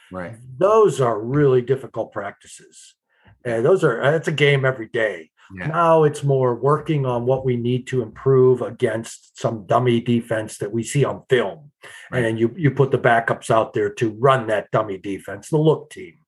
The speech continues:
Speaker 1: Yeah.
Speaker 2: And so you have more of that, and it becomes more of a professional routine, and they're getting in the routine. So it becomes less the dog days. We just passed the two-week mark. Now the preseason begins. And if you were to, there with us, you would know,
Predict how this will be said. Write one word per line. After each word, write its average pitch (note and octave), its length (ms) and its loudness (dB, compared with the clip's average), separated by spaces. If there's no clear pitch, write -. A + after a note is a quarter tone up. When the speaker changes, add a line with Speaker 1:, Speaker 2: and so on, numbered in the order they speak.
Speaker 1:
Yeah. F#2 280 -8
Speaker 2:
And E3+ 200 0
so F#3 80 4
you F3 160 4
have E3 160 4
more D3 220 6
of B2+ 120 0
that, G#2+ 400 -2
and C#3+ 140 2
it C#3+ 80 -2
becomes D3+ 380 0
more C#3+ 280 4
of B2+ 80 2
a B2+ 80 0
professional C3 640 -2
routine, B2 580 0
and A2 120 -6
they're A#2+ 80 0
getting C3+ 260 2
in A#2 100 -2
the A2+ 80 -6
routine. A#2 380 -6
So D3 300 2
it D#3+ 340 0
becomes D3 440 0
less D#3 240 2
the C3+ 100 -2
dog C3+ 320 2
days. G#2 220 -6
We E3+ 100 4
just F#3+ 260 0
passed C3+ 280 0
the A#2+ 80 -8
two-week C3 360 0
mark. A2 240 -4
Now C#3 300 4
the B2+ 100 2
preseason A#2+ 720 -2
begins. A2 680 -2
And A2+ 600 0
if C3+ 200 0
you D3+ 140 4
were C#3 160 4
to, B2+ 260 2
there C3 200 2
with A#2+ 220 -2
us, C3 340 2
you C3+ 100 2
would B2 160 2
know, A#2 420 0